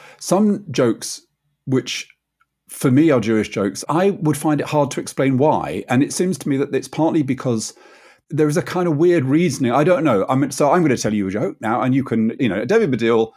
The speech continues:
and <laughs> the game's gonna be called, "Am I an N T C Mice or not?" I'm not doing that.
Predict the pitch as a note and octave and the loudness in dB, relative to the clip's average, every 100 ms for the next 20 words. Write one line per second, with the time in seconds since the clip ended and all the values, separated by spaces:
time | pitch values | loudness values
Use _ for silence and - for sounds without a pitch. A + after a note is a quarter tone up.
0 | - A2+ A#2+ - B2 A2 F#3 F3 - C#3+ | -6 -4 -4 -4 0 2 2 0 0 0
1 | B2+ B2 B2 A2 - - - D3+ D3+ C3 | 0 0 2 0 -2 -10 -2 0 2 0
2 | A#2+ A2+ A2+ C3+ G#2+ G2+ G2 G#2 G#2 D#3+ | -2 -2 -4 -2 0 0 0 -2 0 0
3 | G3 B2+ A2 G2+ E2+ | 0 0 0 2 -2